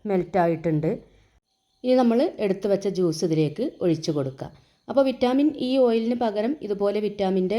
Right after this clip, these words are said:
ഗുളിക ചേർത്ത് കൊടുത്താലും മതി. അപ്പോൾ ഇനി ഇത് നന്നായിട്ട് ഒന്നും കൂടെ മിക്സാക്കി കൊടുക്കുകയാണ്. നന്നായിട്ട് മിക്സ് ചെയ്ത് കൊടുക്കണം, കാരണം വെളിച്ചെണ്ണ ഒക്കെ ചേർത്തതല്ലേ. അപ്പോൾ നന്നായിട്ടൊന്ന് മിക്സായി വരണം. എന്നിട്ട്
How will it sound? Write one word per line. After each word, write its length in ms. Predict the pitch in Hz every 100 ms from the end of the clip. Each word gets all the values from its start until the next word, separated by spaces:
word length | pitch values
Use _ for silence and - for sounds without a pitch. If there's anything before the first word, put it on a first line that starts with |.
| -
ഗുളിക 260 | 196 185 190 196
ചേർത്ത് 280 | 170 156 170
കൊടുത്താലും 480 | 160 156 151 156 160
മതി. 220 | 151 147 233 - _ _ _ -
അപ്പോൾ 140 | 202 254
ഇനി 100 | 262
ഇത് 100 | 247 277 214
നന്നായിട്ട് 560 | 196 196 208 226 220 277 -
ഒന്നും 160 | 202 196 196
കൂടെ 120 | 214
മിക്സാക്കി 460 | 180 - 196 180 180 180
കൊടുക്കുകയാണ്. 500 | 151 143 170 156 170 - - _ _ 185
നന്നായിട്ട് 440 | 185 196 202 202 208
മിക്സ് 200 | 180 -
ചെയ്ത് 140 | 185 185
കൊടുക്കണം, 320 | 175 185 185 185
കാരണം 280 | 175 180 202 - - - -
വെളിച്ചെണ്ണ 380 | 196 196 208 208 202
ഒക്കെ 120 | 202 196
ചേർത്തതല്ലേ. 560 | 170 160 156 151 135 131 - - - 170
അപ്പോൾ 160 | 202 208
നന്നായിട്ടൊന്ന് 640 | 196 202 208 202 196 208 320 196
മിക്സായി 440 | 170 - 170 156 151
വരണം. 280 | 131 127 131 - _ _ _ _ _ -
എന്നിട്ട് 260 | 254 240